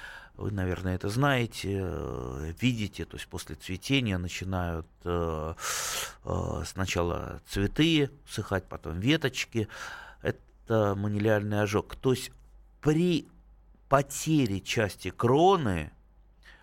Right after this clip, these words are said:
э, тоже провоцируется рост поросли.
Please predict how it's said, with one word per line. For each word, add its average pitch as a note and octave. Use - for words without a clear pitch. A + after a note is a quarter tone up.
э, F#2+
тоже D3
провоцируется G2+
рост G2+
поросли. -